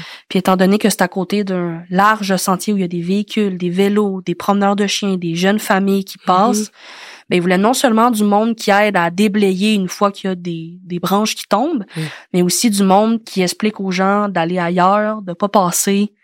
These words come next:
Speaker 2: Oui.
Speaker 1: puis de gérer la gestion de, « OK, là, en ce moment, il y a une auto qui approche, on arrête de tout couper, on attend que l'auto passe. »
Speaker 2: La circulation, là.
Speaker 1: C'est ça,
Speaker 2: Mhm.
Speaker 1: toutes ces,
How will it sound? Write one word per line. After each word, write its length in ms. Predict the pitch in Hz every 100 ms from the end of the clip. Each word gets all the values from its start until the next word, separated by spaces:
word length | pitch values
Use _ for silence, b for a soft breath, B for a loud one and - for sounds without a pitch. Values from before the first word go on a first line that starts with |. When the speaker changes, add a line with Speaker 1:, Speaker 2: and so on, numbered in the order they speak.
| b
Speaker 2:
Oui. 120 | 180 B B -
Speaker 1:
puis 120 | 175
de 160 | 180
gérer 500 | 170 185 190 180 202
la 120 | 202 175
gestion 440 | 180 170 - 196
de, « 80 | 196 175
OK, 160 | 175
là, 260 | 233 214 208
en 40 |
ce 120 | 196 202
moment, 100 | 202
il 80 | 208
y 20 |
a 40 |
une 120 | 196
auto 160 | 190 220
qui 120 | -
approche, 420 | 185 - 214 220 -
on 160 | 190 185
arrête 280 | 180 196 190
de 80 |
tout 160 | 185 208
couper, 360 | - 196 208 208
on 120 | 196
attend 260 | 175 190
que 100 | 185
l'auto 200 | 190 190
passe. » 360 | 180 202 214 220
Speaker 2:
La 120 | 185
circulation, 760 | 170 180 - 170 156 - 269 285
là. 140 | 214
Speaker 1:
C'est 160 | 214 196
ça, 220 | 185 190 202
Speaker 2:
Mhm. 120 | 196
Speaker 1:
toutes 140 | 247
ces, 160 | 220